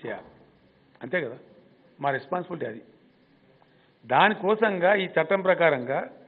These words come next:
మేము డెఫినెట్‌గా ఇంకొక ఐదారు రోజుల తర్వాత డెసిషన్ తీసుకుంటాం. ప్రజలను సఫర్ చేయం కదా మేము.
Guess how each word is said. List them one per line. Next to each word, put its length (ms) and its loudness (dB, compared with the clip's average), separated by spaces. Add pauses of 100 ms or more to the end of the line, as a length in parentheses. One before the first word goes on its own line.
(840)
మేము 200 -4
డెఫినెట్‌గా 480 0
ఇంకొక 240 -2
ఐదారు 320 4
రోజుల 160 0
తర్వాత 220 -2
డెసిషన్ 320 -8
తీసుకుంటాం. 360 -14 (1200)
ప్రజలను 240 -2
సఫర్ 320 -2
చేయం 140 0
కదా 180 -2
మేము. 200 -6